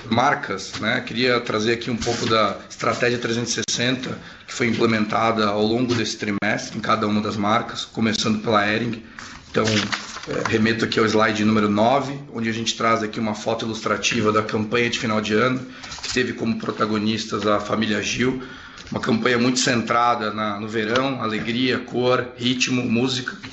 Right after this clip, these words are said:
né, e uma família que retrata muito da cultura e tradição, é, do Brasil, né? Tudo isso com, né, sob o chapéu da nossa tagline,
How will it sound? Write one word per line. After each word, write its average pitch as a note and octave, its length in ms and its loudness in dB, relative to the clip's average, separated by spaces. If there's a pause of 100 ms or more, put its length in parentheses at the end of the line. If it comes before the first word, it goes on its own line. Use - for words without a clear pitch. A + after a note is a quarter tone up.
(380)
né, C3 220 0
e G#2+ 220 0
uma B2 140 2
família A#2 540 2 (480)
que B2+ 140 0
retrata B2+ 400 2
muito A#2+ 260 -2
da A#2+ 100 2
cultura A#2 400 -2
e A2+ 40 0
tradição, A2 580 -2 (480)
é, G2+ 300 2
do G#2+ 140 0
Brasil, A2 340 2 (100)
né? F#2+ 220 -8
Tudo A2+ 180 -4
isso A#2 320 0 (380)
com, A#2 240 -2 (720)
né, A#2+ 220 0
sob A#2+ 200 -4
o - 40 0
chapéu A#2+ 360 2
da A2 80 -2
nossa A2+ 280 -2
tagline, A2+ 500 0